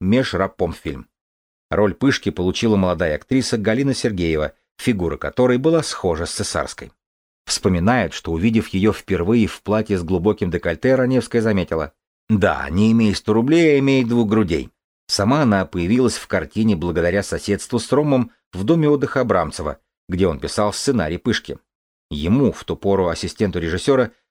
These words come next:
впервые предложили самостоятельную постановку при условии, что сценарий немой картины будет написан за две недели, в ней будет не свыше десяти актёров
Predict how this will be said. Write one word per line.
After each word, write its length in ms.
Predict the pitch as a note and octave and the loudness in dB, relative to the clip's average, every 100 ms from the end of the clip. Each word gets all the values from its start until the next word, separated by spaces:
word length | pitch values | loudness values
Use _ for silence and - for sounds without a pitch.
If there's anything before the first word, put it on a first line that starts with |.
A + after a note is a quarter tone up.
| - | -18
впервые 640 | - - C3+ F#2 E2 G#2 | -8 0 2 2 0 0
предложили 600 | A#2 C#3+ A2 E2+ G2+ G2 | 2 2 2 2 0 -2
самостоятельную 840 | - G2+ F#2 - D2+ D#2 E2+ F#2 G2 | -2 -2 -2 -2 -4 -4 -2 -2 -2
постановку 640 | - B2 D3 A#2+ - D3 | -4 -2 0 -2 -4 -8
при 160 | E3+ | -4
условии, 500 | G3 - G3 D3+ D#2+ - _ _ - | -4 0 2 2 -2 -6 _ _ -16
что 240 | - A#2+ | -2 0
сценарий 640 | - - B2 F2 D#2+ E2+ | 0 0 0 0 -2 -2
немой 320 | E2+ F#2 G#2 F#2+ | -2 2 2 0
картины 540 | F2 - A2+ A#2 F2 | -4 -6 -2 0 0
будет 320 | D#2+ F2+ F#2 | -2 -4 -4
написан 420 | E2 F2+ F2 G2+ | -4 -4 -6 -4
за 180 | E2+ E2 | -2 -2
две 100 | C#2+ | -2
недели, 420 | F2 G#2 C3+ F2+ - _ _ - | -2 0 0 0 -6 _ _ -8
в 160 | D#2+ | 0
ней 160 | B2 D3+ | 2 2
будет 420 | C3+ C#3+ C#3+ - | 2 2 0 -2
не 160 | A#2+ A#2 | 0 0
свыше 420 | - C#3 C#3 G2+ | 0 -2 0 0
десяти 340 | G2+ G#2+ A2+ | -2 -2 0
актёров 420 | A2 - D#3 C#3+ | 0 2 2 2